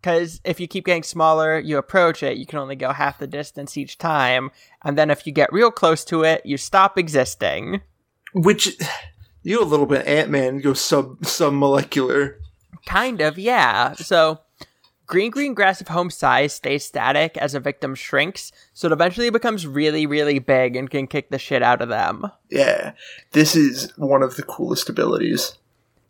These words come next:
Speaker 1: It's really neat. And yeah, like I said, instead of someone gets forced too close to the stand user, the victim will shrink out of existence, and green, green grass of home tries to grab people and do that with them.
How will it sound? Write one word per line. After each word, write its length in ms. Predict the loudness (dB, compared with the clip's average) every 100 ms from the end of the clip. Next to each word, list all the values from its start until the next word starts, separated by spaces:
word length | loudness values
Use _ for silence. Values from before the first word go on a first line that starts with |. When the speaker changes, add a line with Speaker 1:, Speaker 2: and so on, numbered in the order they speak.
| -4
Speaker 1:
It's 240 | -4 -4
really 320 | -4 -2 -2
neat. 340 | -2 -6 -6 -6
And 100 | -2
yeah, 200 | 0 2
like 200 | 2 2
I 80 | 0
said, 340 | 0 2 2
instead 280 | 0 0 2
of 100 | 2
someone 420 | 0 0 0 -4 -6
gets 220 | 0 0 0
forced 400 | 2 2 2 -2
too 120 | -2
close 280 | 2 2 2
to 80 | -6
the 80 |
stand 320 | -4 0 0 0
user, 540 | -2 -2 0 2 2 -2 _ _ -8
the 100 | -2
victim 300 | -2 -2 -4
will 100 | -4
shrink 500 | -6 -4 -4 -4 -14 -18 0
out 180 | 2 2
of 60 |
existence, 720 | -2 -4 -8 -4 -2 0 -2 -4
and 160 | -6
green, 220 | -4 -4 -4
green 180 | -8 -4
grass 280 | -4 -4
of 60 | -6
home 220 | -4 -4
tries 260 | -2 -4 -4
to 100 | -8
grab 420 | -2 2 2 -2
people 420 | -8 -8 -4 -2
and 200 | -2 -6
do 160 | -8 -4
that 200 | -2 -2
with 160 | -4 -4
them. 420 | -2 -2 -6 -14